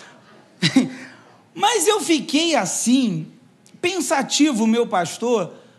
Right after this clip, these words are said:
por que que Jacó não realizou esse último desejo da sua esposa que ele amava tanto? Por que que ela dá o nome, deu ao filho o nome Benoni?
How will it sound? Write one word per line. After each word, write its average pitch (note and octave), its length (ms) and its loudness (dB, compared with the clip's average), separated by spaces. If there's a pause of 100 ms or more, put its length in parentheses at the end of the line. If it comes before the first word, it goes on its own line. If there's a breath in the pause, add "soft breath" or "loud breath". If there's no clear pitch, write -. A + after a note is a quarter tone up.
por G4+ 160 -10
que B4+ 160 -8
que D4 400 -6 (440)
Jacó A3 920 -2 (200 loud breath)
não C#4 220 -2
realizou C4 760 -2
esse C4 240 -4
último C#4 420 -4
desejo A3+ 600 -4
da A#3 120 -6
sua A#3 180 -8
esposa B3+ 600 -4
que B3 120 -8
ele A#3+ 100 -4
amava A#3+ 500 -2
tanto? F#3+ 640 -8 (480 loud breath)
Por A4 240 -2
que D#4+ 340 0
que C4+ 300 -2
ela C#4 280 -2
dá C4 260 2
o D#4 140 2
nome, A3+ 600 0 (720)
deu C#4 440 4
ao C4 100 2
filho C#4 520 2
o A#3+ 40 2
nome C#4+ 440 2
Benoni? G#3+ 760 0